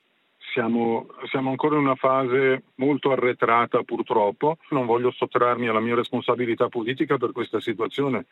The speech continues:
Io sono in Consiglio di Stato dalla fine del duemilatredici ed evidentemente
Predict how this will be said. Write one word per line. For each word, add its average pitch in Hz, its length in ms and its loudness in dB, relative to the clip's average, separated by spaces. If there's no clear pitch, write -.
Io 127 160 -2
sono 113 240 -4
in 110 80 -2
Consiglio 113 320 -4
di 110 100 -2
Stato 110 400 0
dalla 98 220 0
fine 107 240 -4
del 101 120 0
duemilatredici 101 920 -2
ed 110 220 -2
evidentemente 131 1040 0